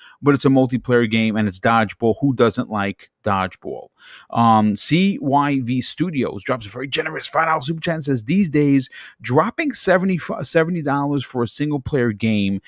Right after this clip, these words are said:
that you'll play through in a week or two is not worth it for me. I prefer to buy seven months, seven months of Game Pass instead." That's that, a conversation I think is gonna continue to be had. Brendan,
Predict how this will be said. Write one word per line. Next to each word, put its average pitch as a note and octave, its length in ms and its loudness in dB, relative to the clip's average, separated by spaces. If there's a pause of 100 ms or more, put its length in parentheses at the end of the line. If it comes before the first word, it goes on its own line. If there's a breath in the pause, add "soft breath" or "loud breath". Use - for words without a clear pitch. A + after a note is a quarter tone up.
(200 loud breath)
that A#2 200 0
you'll C3 140 6
play D#3 340 4
through C#3+ 400 2
in B2 160 2
a A2+ 80 2
week B2+ 400 2
or B2 160 2
two A2 420 -2 (260 loud breath)
is C3 220 2
not B2 320 2
worth A#2+ 360 2
it - 120 -4
for A#2 200 -4
me. G#2 360 0
I A2+ 200 0
prefer C#3+ 580 0
to - 160 -8
buy A2+ 220 0
seven C3+ 500 -2
months, A#2+ 320 -2
seven C#3+ 340 -2
months C3+ 220 -6
of G#2 140 -14
Game A2 280 0
Pass F#2+ 460 -6
instead." F#2+ 540 -4 (600 soft breath)
That's A#2+ 340 -2
that, - 280 -4
a C3+ 80 -4
conversation C3 680 2
I A2+ 120 2
think A2+ 160 -2
is G#2 100 -6
gonna A2+ 200 -2
continue A2+ 360 -2
to G2 120 -4
be G2+ 120 0
had. F#2+ 400 0 (300 soft breath)
Brendan, F#3+ 880 2